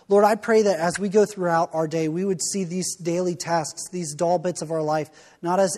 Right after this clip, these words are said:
insignificant, but as a part of your plan to continue to transform and work within us. Help us to turn these moments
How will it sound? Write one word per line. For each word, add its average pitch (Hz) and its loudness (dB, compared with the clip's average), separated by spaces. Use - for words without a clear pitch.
insignificant, 170 -4
but 160 -2
as 151 -8
a 151 -12
part 190 0
of 160 -6
your 170 -2
plan 170 -6
to 156 -18
continue 165 -6
to 147 -8
transform 151 -6
and 143 -8
work 139 -8
within 135 -10
us. 117 -16
Help 190 -2
us 220 0
to 196 -6
turn 202 0
these 208 -2
moments 180 -2